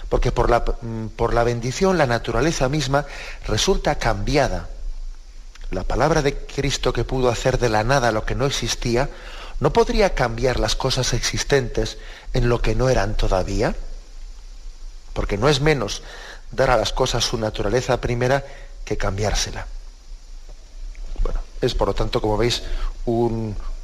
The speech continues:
una referencia del catecismo a dos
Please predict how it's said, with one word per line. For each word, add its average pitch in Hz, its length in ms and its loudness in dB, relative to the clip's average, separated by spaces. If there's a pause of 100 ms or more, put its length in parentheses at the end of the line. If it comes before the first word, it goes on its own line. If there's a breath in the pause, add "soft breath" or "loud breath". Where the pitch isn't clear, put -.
(1160)
una 123 180 2
referencia 120 480 2
del 110 100 2
catecismo 120 760 2
a 107 120 2
dos 113 400 2